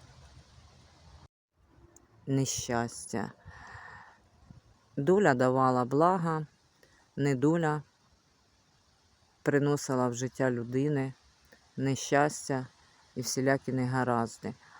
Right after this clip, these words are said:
Але наші пращури вірили, що нема нічого предначертаного, м, що людина має право вибору і наряду з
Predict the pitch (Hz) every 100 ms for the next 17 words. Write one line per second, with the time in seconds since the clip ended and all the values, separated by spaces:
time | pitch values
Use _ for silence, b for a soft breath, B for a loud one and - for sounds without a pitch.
0 | B B - 156 165 175 170 160 156 147
1 | - 147 147 - 131 127 131 147 139 127
2 | 123 120 - 135 127 123 _ _ B B
3 | B B B _ - 135 151 165 135 -
4 | 147 131 131 120 - - 127 131 123 -
5 | 143 135 - 120 120 107 110 117 - _
6 | b b b b _ _ - - 123 120
7 | 117 117 - - 135 131 131 151 147 135
8 | - 131 131 123 - 123 120 117 113 127
9 | 120 117 107 - - 120 123 123 127 120
10 | 143 139 - -